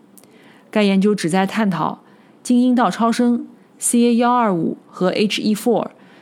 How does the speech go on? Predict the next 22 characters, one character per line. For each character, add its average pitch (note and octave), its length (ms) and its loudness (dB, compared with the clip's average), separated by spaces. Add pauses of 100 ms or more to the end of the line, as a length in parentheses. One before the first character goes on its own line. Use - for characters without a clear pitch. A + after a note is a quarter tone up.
(140)
对 G3+ 200 2
绝 F3+ 240 -2
经 B3+ 220 0
后 B3+ 420 -2
伴 G#3+ 160 0
有 E3+ 160 0
附 F#3 200 -4
件 G3+ 240 0
肿 E3 240 -4
块 A3 260 -2
的 F3 240 -2
卵 D#3+ 300 -4
巢 - 180 -4
癌 G3+ 260 0
的 E3 240 -4
鉴 F3 220 -4
别 E3+ 140 -4
诊 D#3+ 160 -4
断 D#3+ 120 -4
的 D#3+ 100 -6
价 D#3 200 -4
值。 - 220 -8